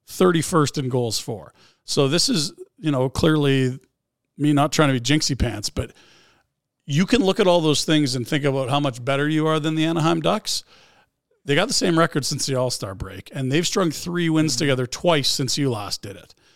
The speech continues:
Speaker 1: Do not fall victim to this trap game, please, for the love of God. And it feels like the runway's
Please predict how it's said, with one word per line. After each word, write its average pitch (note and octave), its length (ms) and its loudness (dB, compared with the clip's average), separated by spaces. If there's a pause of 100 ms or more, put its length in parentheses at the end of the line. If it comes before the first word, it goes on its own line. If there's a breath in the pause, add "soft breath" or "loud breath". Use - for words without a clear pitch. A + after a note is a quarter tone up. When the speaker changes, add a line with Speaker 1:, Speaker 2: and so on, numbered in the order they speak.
(320)
Speaker 1:
Do C#3+ 160 0
not F3 520 2
fall D#3 680 4 (640)
victim C#3+ 600 2
to - 140 -4
this C3 220 0
trap C3+ 320 0
game, A2 380 -8
please, C3 540 0
for - 140 -8
the C#3 80 -2
love C3+ 220 2
of B2+ 80 0
God. F2+ 340 -6 (100)
And C3+ 120 -6
it B2 80 -8
feels F3+ 260 2
like G3 120 0
the F3+ 80 0
runway's E3+ 460 2